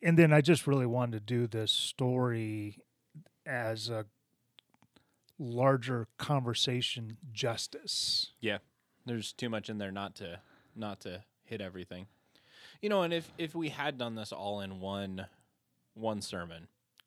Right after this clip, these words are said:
Speaker 2: then you might not have had time for, you know,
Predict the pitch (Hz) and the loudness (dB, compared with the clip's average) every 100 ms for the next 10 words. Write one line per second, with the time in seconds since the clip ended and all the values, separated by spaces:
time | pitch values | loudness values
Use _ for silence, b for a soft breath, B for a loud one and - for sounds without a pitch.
0 | _ 127 135 143 170 175 170 156 - 143 | _ -6 -2 4 4 4 2 2 2 -2
1 | 123 - 165 175 120 98 113 101 92 85 | -4 -8 -2 -2 -2 -2 -2 0 0 -4
2 | - _ _ 117 98 85 | -12 _ _ -8 -8 -8